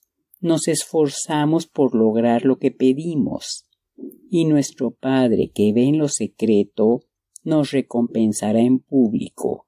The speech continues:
Aunque la oración sea sincera, Dios sabe de lo que tenemos necesidad antes de que se lo digamos a Él o a nuestros semejantes.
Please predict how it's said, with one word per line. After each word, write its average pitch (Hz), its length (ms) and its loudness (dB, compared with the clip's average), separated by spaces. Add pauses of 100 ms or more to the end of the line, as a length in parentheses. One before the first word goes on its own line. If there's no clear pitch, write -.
(1000)
Aunque 143 460 0
la 123 160 2
oración 151 680 -2
sea 143 280 -2
sincera, 131 1000 -2 (320)
Dios 160 520 0
sabe 139 380 0
de 151 100 0
lo 117 160 2
que 101 160 -8
tenemos 117 640 0
necesidad 127 920 -2 (520)
antes 143 520 0
de 127 140 -2
que 92 120 -10
se 104 160 -6
lo 104 140 0
digamos 117 640 2
a - 180 -6
Él 127 440 2 (360)
o 135 180 2
a 123 80 4
nuestros 120 540 0
semejantes. - 1200 -2